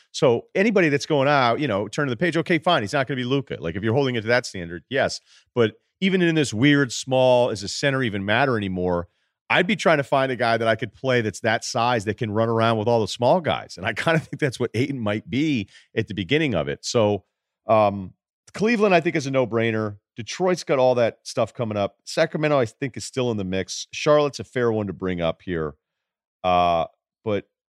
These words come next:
yeah, a lot of it's, a lot of it's on Taylor. And I don't know why a Timberwolves fan would argue against their own owner. That's always kinda weird, too. It's like, "Hey, we're the twenty-eighth worst job, not the thirtieth.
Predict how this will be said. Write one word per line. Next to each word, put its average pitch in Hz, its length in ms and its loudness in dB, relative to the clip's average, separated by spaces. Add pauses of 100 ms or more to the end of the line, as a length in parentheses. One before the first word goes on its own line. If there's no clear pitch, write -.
(640)
yeah, 143 120 -2
a - 20 -2
lot 135 180 4
of 180 80 0
it's, - 180 -10
a 139 40 -14
lot 151 140 2
of 220 80 -4
it's - 120 -10
on 180 120 -8
Taylor. 175 360 -4
And 82 120 -4
I 117 40 -4
don't 104 100 -6
know 127 80 0
why 123 140 6
a 110 40 -2
Timberwolves 120 480 -6
fan 90 200 -6
would 80 100 -6
argue 90 300 -2
against 82 240 -8
their 85 140 -8
own 76 100 -6
owner. 87 280 -8 (140)
That's 175 180 2
always 254 200 2
kinda 220 200 2
weird, 127 280 0
too. 117 220 -2
It's - 120 -6
like, 107 140 0
"Hey, 160 280 2 (220)
we're 247 140 2
the 196 120 0
twenty-eighth 156 600 -2
worst 110 280 -6
job, 95 300 -6
not - 160 -8
the 127 80 -6
thirtieth. 107 680 -6